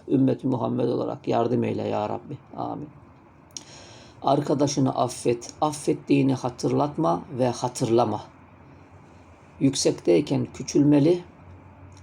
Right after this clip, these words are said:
Kuvvetliyken insaf etmelisin. İnsanların en yükseği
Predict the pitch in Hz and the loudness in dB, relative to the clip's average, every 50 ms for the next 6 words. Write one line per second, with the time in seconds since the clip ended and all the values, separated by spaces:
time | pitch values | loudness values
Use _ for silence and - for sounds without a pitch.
0 | - - - - 139 127 123 127 120 120 - 139 143 143 139 - 127 113 123 - | -18 -16 -2 2 2 4 4 4 2 0 0 0 0 2 0 -2 -6 -6 -6 -4
1 | 127 127 123 - - 117 113 - - 139 120 120 - 113 110 101 104 - - 127 | -4 -4 -2 -2 -4 -4 -4 -4 -6 -6 -6 -4 -4 -4 -4 -4 -4 -4 -6 -8
2 | 104 101 - - - - - 135 131 131 - - 135 127 123 117 117 113 117 113 | -8 -10 -16 -20 -20 -2 0 2 2 2 0 0 -2 0 0 0 -2 -2 -4 -6
3 | 110 92 - - 240 269 214 180 156 131 127 123 - - - 269 302 349 - - | -6 -6 -2 -2 -2 0 0 0 0 0 -2 -2 -2 0 4 6 6 6 6 4